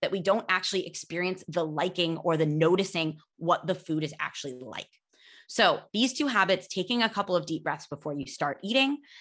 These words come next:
and engaging your senses as you begin to eat, can start to transform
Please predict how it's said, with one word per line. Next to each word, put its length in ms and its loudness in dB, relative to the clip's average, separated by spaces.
and 120 0
engaging 640 0
your 160 2
senses 760 -2
as 280 0
you 80 -4
begin 360 0
to 100 -10
eat, 280 -2
can 120 -4
start 300 2
to 140 0
transform 920 2